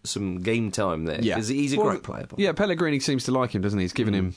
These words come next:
Speaker 2: He's, he, he, he took a while to introduce him, but he's certainly, uh, playing him a lot more now. And I, I like Bonnie. He's such an unusual, um, type of striker. He's
Speaker 1: Yeah.
Speaker 2: so stocky. We've
Speaker 1: Mm.
Speaker 2: spoken about his body shape before, but he just, he does not look like a conventional footballer at all. But
Speaker 1: No.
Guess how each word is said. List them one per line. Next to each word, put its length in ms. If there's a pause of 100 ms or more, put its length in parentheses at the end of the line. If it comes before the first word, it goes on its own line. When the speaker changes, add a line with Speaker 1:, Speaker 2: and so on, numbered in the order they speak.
Speaker 2:
He's, 180
he, 240
he, 220
he 120
took 180
a 60
while 240
to 120
introduce 440
him, 100
but 80
he's 120
certainly, 460
uh, 120
playing 260
him 80
a 60
lot 140
more 140
now. 120
And 100
I, 40
I 120
like 240
Bonnie. 220
He's 120
such 180
an 60
unusual, 640 (420)
um, 340 (160)
type 200
of 120
striker. 340
He's 80
Speaker 1:
Yeah. 80
Speaker 2:
so 320
stocky. 460
We've 100
Speaker 1:
Mm. 60
Speaker 2:
spoken 300
about 120
his 80
body 300
shape 260
before, 340
but 120
he 80
just, 160 (180)
he 80
does 100
not 220
look 80
like 180
a 40
conventional 500
footballer 500
at 220
all. 180
But 140
Speaker 1:
No. 80